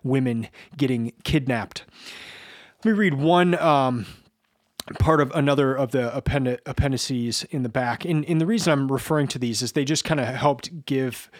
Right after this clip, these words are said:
and I didn't read 'em till after I read, uh, the, uh,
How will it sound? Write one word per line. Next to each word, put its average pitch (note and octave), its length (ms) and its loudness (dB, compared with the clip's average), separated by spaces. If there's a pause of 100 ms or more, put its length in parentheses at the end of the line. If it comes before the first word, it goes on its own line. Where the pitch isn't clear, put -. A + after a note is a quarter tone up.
(120)
and D#3+ 120 0
I F#3 140 -2
didn't F3+ 180 2
read C#3+ 140 2
'em C3+ 100 -2
till B2+ 280 0
after C3 340 -2
I A#2+ 40 -2
read, A#2 400 -6 (280)
uh, A#2+ 320 -8
the, A2+ 340 -10 (140)
uh, B2 220 -10